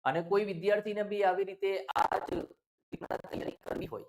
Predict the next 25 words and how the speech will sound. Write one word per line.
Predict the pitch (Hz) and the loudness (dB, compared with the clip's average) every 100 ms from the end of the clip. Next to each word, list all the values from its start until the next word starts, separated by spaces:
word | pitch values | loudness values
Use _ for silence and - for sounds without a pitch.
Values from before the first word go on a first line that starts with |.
| _ _ _ | _ _ _
અત્યારે | - 175 170 185 | -2 0 2 2
દોડ | 151 160 - | 4 4 2
પર | 185 | -2
ફોકસ | 185 160 180 180 - | -2 -4 -2 -4 2
કરજો | 202 208 208 151 | 2 4 4 2
જ. | - _ _ _ _ _ _ | -2 _ _ _ _ _ _
અને | 120 156 | -8 -6
બીજું | 147 147 190 | -6 -2 0
ભણવામાં | 131 127 143 160 185 | 0 -2 -4 -4 -6
ચારેક | 175 127 165 165 _ _ | -6 -8 -10 -12 _ _
પાંચ | 139 147 - | -8 -8 -6
કલાકનો | 139 139 143 202 | -2 -2 -2 -6
સમયગાળો | - 208 220 165 147 | -4 2 2 4 4
આપો. | 139 123 117 107 - _ _ 120 | 2 0 -4 -10 -12 _ _ -12
અને | 131 | 0
જો | 165 190 | 2 4
કોઈને | 185 175 | 2 0
બી | 175 180 | 2 2
લાઈવ | 135 156 190 | 4 2 2
બેચની | 175 175 175 175 | 0 -2 -6 -4
અંદર | 165 160 | -2 -2
જોડાવવું | 143 151 170 151 | -2 0 0 0
હોય | 127 | -2
તો | 131 135 | 2 0
આપણે | 135 175 190 | 2 -2 -2